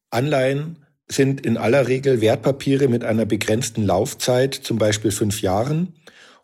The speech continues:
und einen von vornherein festgesetzten Zinscoupon, zum Beispiel vier Prozent, sodass, wenn man jetzt so eine Anleihe kauft, man weiß, wann man sein Geld zurückbekommt und was die Zinsen sind, die man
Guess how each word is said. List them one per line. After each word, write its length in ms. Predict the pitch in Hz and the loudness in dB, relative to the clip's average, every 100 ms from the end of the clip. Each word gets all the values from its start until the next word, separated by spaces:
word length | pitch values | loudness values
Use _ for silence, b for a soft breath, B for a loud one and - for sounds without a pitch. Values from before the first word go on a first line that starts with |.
| B | B
und 260 | 123 - | -2 0
einen 320 | 120 120 117 113 | 2 2 2 -2
von 240 | - 107 | -2 -2
vornherein 680 | 107 123 156 135 113 113 117 | 2 2 2 2 2 2 0
festgesetzten 960 | - 120 - - 110 117 101 - 107 | -2 -4 -4 -2 2 2 0 -4 -4
Zinscoupon, 880 | 104 143 180 - 143 - 120 143 160 | -2 -2 -2 -4 -4 0 0 0 -4
zum 160 | - 104 | -4 -2
Beispiel 360 | 104 104 107 | -2 -2 -6
vier 180 | - 107 | -2 -2
Prozent, 600 | 104 104 - 107 202 - B B B B B B | -2 -4 -2 -2 -2 -4 B B B B B B
sodass, 400 | - 117 117 120 | -4 0 2 2
wenn 120 | 135 | 2
man 180 | 120 120 | 2 2
jetzt 160 | 113 104 | 0 2
so 140 | 120 | 2
eine 260 | 120 110 - | 2 2 -2
Anleihe 420 | 110 117 104 98 | -2 0 2 0
kauft, 600 | 95 90 101 151 - - | -2 -2 0 -2 -6 -6
man 180 | 113 107 | -2 0
weiß, 380 | 92 104 139 - | 2 0 0 -2
wann 120 | 110 | 0
man 140 | 120 | 0
sein 140 | 113 107 | -2 0
Geld 240 | 110 107 | 0 0
zurückbekommt 800 | 104 98 143 135 131 123 123 123 | -2 -2 -2 -4 -2 0 0 -4
und 180 | - 98 | -4 -2
was 160 | 98 - | -2 -2
die 140 | 107 | -6
Zinsen 400 | - 107 104 92 | -2 -2 -2 -4
sind, 460 | 90 87 - - - | -6 -8 -12 -12 -6
die 60 | |
man 280 | 92 90 | -2 -2